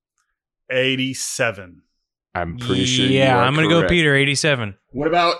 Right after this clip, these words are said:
Speaker 2: the original comic book?
Speaker 3: Ooh.
Speaker 1: Eighty-four?
Speaker 3: Now, see, this is interesting because right now, and this is a Madrigal at the Movies exclusive, I'm working on a podcast for the day job, um,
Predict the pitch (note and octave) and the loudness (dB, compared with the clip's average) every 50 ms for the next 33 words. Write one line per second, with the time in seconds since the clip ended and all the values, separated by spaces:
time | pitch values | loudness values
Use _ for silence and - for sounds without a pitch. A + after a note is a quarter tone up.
0 | - D3+ C3+ C3 D#3 D3+ D3+ C#3+ C#3 C#3+ D3+ C#3+ C3+ C#3+ C#3 A#2+ - - C3 C3+ | -4 -4 -2 0 2 2 4 4 4 4 4 4 2 2 2 2 0 0 0 0
1 | C#3 B2 - - F2 C#2+ - - - - _ _ _ _ _ _ _ _ _ _ | 0 0 -2 -2 -2 -4 -4 -6 -12 -18 _ _ _ _ _ _ _ _ _ _
2 | _ _ _ _ _ _ - C3+ C#3 C#3 C3 A#2 G#2+ A2 A#2 A#2+ B2 A2 - - | _ _ _ _ _ _ -2 0 2 4 4 4 2 0 -4 -6 -8 -10 -12 -10
3 | - A#2 A#2 C#3+ F3+ G3 - _ _ _ _ _ _ _ B2 C3 B2 - - C#3+ | -8 -6 -4 -4 -4 -6 -8 _ _ _ _ _ _ _ -4 -4 -2 0 0 0
4 | C3+ D#3+ D#3 - - D3 C#3+ F#3+ A#3+ A#3 - A3 - - - A#2+ G#2 G2+ F#2+ - | 2 2 0 0 0 0 0 0 0 2 0 0 0 0 -2 -2 -4 -4 -6 -10
5 | G#2+ - - A2+ G#2+ - B2 A#2+ A#2+ A#2 A2 C#3 E3+ F3+ D#3+ C3+ B2 G#2+ G#2 A2 | -10 -6 -6 -6 -2 0 0 0 0 0 0 0 2 2 2 2 2 0 -2 -2
6 | A2+ A2 - A2+ G#2+ G#2+ A#2+ A#2 A#2 A#2 A#2 A2 A2+ B2 B2+ B2 - - C3 B2+ | -4 -4 -4 -6 -4 -2 0 2 2 0 0 -2 -2 -2 -2 -2 0 0 0 2
7 | B2+ B2+ - B2+ B2 C3+ C#3+ C#3 C3 C#3 C3 B2 A#2+ - - - _ _ _ _ | 2 0 -2 -2 -2 -2 0 0 0 0 0 0 0 -2 -4 -6 _ _ _ _
8 | _ _ _ _ _ _ _ _ _ _ _ - - D3+ D3+ - - - - - | _ _ _ _ _ _ _ _ _ _ _ -8 -6 -4 -4 -2 0 0 0 0
9 | - - D3 D#3 E3+ G#3+ A#3 - - - G#2 F2+ F2 F#2 G2+ G#2+ - - _ _ | 0 0 2 4 4 4 4 2 0 -2 -4 -8 -12 -16 -20 -20 -20 -20 _ _
10 | _ _ _ _ _ _ _ _ _ _ _ - - A#2+ B2 C3 C3 C3 C3 C3+ | _ _ _ _ _ _ _ _ _ _ _ -6 -2 0 0 2 2 0 0 0
11 | C3+ C#3 D3 C#3 - - D#3+ D3 C#3+ C#3+ C#3+ C#3 C#3 C3+ - C#3+ D3 D3 C#3+ C3+ | 0 0 0 0 -2 -4 -6 -4 -4 -2 -2 -2 -2 -4 -4 -2 -2 -2 -2 -2
12 | - D3+ C#3+ C#3 C3+ - - - - C#3 C3 B2 B2 A#2 - C#3+ D#3+ F3 E3+ - | -2 -2 -2 -2 -2 -4 -6 -6 -4 -4 -4 -4 -6 -4 -2 0 0 0 0 0
13 | - B2+ A2+ G#2+ G#2+ A2 A#2+ B2+ - _ _ _ _ _ _ _ _ _ _ _ | 0 0 0 2 0 0 -2 -4 -8 _ _ _ _ _ _ _ _ _ _ _
14 | _ - - B2 A#2+ A#2+ A#2+ A2+ A2 G#2+ G#2 F#2+ F#2+ F#2 F2+ | _ -6 -2 0 0 2 2 0 -2 -2 -4 -8 -10 -14 -18